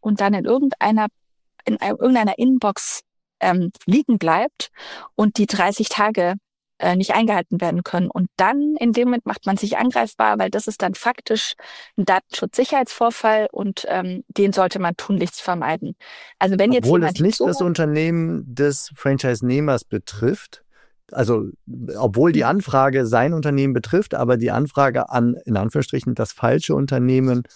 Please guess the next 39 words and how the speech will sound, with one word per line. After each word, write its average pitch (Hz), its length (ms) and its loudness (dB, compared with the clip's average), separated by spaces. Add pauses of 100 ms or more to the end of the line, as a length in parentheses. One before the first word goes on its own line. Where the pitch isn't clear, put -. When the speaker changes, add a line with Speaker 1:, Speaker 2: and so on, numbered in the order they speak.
(440)
Speaker 2:
gegangen 120 520 2
ist, 196 240 -2 (120)
weil 117 140 2
jemand 117 300 2
eben 113 440 0
das 110 200 -2
nicht 127 240 -2
voneinander 110 520 0
trennen 131 360 -2
konnte? 160 340 -2 (200)
Speaker 1:
Da 208 180 2
ist 269 160 -4
halt 269 180 0
in-, 247 260 0
dann 233 160 2
eben 233 220 2
wichtig, 240 340 -4
was 208 140 2
steht 247 220 0
in 226 100 2
der 220 140 2
gemeinsamen 202 800 0 (240)
in 208 40 4
dem 208 120 2
Vertrag 220 460 -2
der 220 100 0
gemeinsamen 196 560 0
Verantwortung, - 800 0
Artikel 196 380 -4
sechsundzwanzig, 175 880 -2 (460)
weil 180 140 2
da 175 200 2
kann 247 200 0
man 226 160 2
auch - 280 -2
Haftungsthemen, 185 1000 -2
also 180 220 -2
wer 214 220 2
beantwortet 220 760 0